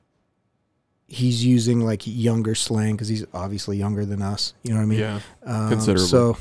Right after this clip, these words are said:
Speaker 1: <clears throat> it's a different approach on some of the things that I think maybe, like, punk rock in our era was doing the same thing.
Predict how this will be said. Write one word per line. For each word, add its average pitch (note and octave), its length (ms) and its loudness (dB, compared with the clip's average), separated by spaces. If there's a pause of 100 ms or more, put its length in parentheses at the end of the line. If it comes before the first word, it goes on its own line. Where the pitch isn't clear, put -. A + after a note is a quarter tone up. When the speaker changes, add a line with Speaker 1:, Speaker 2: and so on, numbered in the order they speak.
(140)
Speaker 1:
<clears throat> F#3 520 6 (560)
it's C#3 120 -4
a D3+ 40 2
different G3+ 300 6
approach D#3+ 560 4
on C3 240 0
some C#3+ 320 2
of C3+ 60 2
the B2 80 0
things C3+ 460 2
that B2 100 2
I A#2 80 2
think C#3 320 -2
maybe, C3 500 0 (540)
like, A#2+ 220 -4
punk - 280 0
rock D#3 240 0
in C3+ 80 0
our C3+ 240 0
era D#3+ 300 2
was B2+ 180 2
doing B2+ 300 2
the A2+ 60 0
same B2 360 -2
thing. D3+ 340 -2